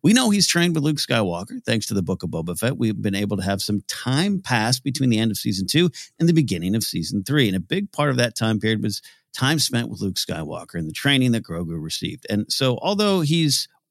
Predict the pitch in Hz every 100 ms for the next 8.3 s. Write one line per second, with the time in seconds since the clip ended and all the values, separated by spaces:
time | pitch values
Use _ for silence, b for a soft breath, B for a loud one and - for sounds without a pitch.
0 | - 202 277 254 170 127 113 98 95 101
1 | 92 - - 80 120 B B _ - 120
2 | - - - 117 123 113 101 104 98 98
3 | 90 101 - 101 98 - 80 151 151 135
4 | 127 117 113 113 98 98 101 92 90 90
5 | 87 85 B B - 76 - 120 156 165
6 | 160 127 120 117 113 113 113 - - -
7 | 143 127 95 120 156 - 160 185 175 185
8 | 165 185 151